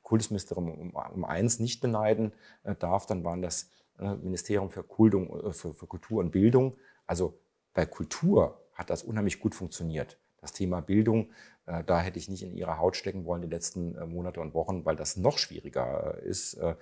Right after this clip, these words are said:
Schule auf, Schule zu. Ähm, und bei der Kultur war es auch schwierig, aber wir haben unheimlich viel erreicht auf dem Weg,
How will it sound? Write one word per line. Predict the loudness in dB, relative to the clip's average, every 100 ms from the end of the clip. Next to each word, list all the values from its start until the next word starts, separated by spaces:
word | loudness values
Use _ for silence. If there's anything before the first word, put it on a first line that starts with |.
| -14 -10
Schule | -2 2 8
auf, | 10 10 8
Schule | -6 -6 -4
zu. | 0 2 2 0 -10 -20 -20 -8
Ähm, | -4 -2 -4 -10 -10
und | -10 -10 -6
bei | -4
der | -4
Kultur | -10 -2 8 8
war | 8
es | 0
auch | -2 -2
schwierig, | 2 2 2 -4
aber | -6 -6
wir | -6
haben | -6
unheimlich | -4 -4 -4 -2
viel | -2
erreicht | 2 2 0 -2 -10
auf | -14
dem | -10 -10
Weg, | -10 -14 -16